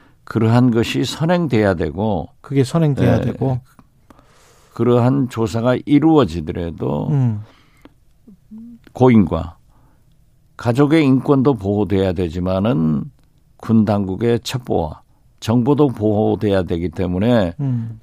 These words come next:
Speaker 1: 국회에서 혹은 뭐 정부에서 적절하게 잘 처리가 돼야 된다 하는 말씀을 드립니다.
Speaker 2: 그러면 어떤 약속을 받고 유족들에게만 어떻게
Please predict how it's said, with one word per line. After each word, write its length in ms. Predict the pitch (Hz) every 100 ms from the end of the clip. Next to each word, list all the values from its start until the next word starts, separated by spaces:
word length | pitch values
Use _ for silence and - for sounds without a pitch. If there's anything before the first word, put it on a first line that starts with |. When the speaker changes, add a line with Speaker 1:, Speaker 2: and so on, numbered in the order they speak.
| _
Speaker 1:
국회에서 760 | - 95 - 107 90 95 87 90
혹은 380 | 139 139 147 110 - _
뭐 480 | 98 90 - 58 50 -
정부에서 880 | 98 92 92 90 117 85 80 117 165 - _ _
적절하게 640 | - 95 - 107 101 101 123
잘 380 | - 98 113 - - - _ -
처리가 380 | - 120 110 117
돼야 260 | 95 107
된다 320 | 107 98 90 85
하는 220 | 85 87
말씀을 420 | 82 78 92 95
드립니다. 540 | 85 87 78 82 - - _ - _ _
Speaker 2:
그러면 300 | - 190 185
어떤 320 | 139 131 160
약속을 560 | 113 101 - 226 240 226
받고 360 | 127 - 175 135
유족들에게만 880 | 113 117 196 - 240 202 185 160
어떻게 540 | 113 - - 135 120